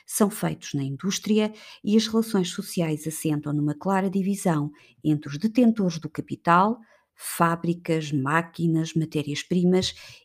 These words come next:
e os trabalhadores, mão de obra assalariada. Com o avanço da industrialização, a oficina vai cedendo lugar à fábrica, a nova maquinaria obriga à construção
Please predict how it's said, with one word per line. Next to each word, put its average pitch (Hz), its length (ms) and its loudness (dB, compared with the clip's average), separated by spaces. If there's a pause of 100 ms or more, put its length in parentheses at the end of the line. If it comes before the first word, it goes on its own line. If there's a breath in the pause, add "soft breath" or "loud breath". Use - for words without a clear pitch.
e 254 80 6
os 240 120 2
trabalhadores, 147 840 -2 (280)
mão 190 240 4
de 165 160 2
obra 131 380 -2 (160)
assalariada. 127 920 -4 (1200 loud breath)
Com 240 140 6
o 202 140 2
avanço 180 480 2
da 170 80 2
industrialização, 170 1160 0
a 202 60 2
oficina 180 840 0
vai 165 380 -2
cedendo 175 560 0
lugar 143 320 -6
à 135 80 -8
fábrica, 240 640 0 (520 loud breath)
a 226 60 4
nova 220 340 4
maquinaria 165 880 0
obriga 175 400 0
à 151 40 -2
construção 151 680 -4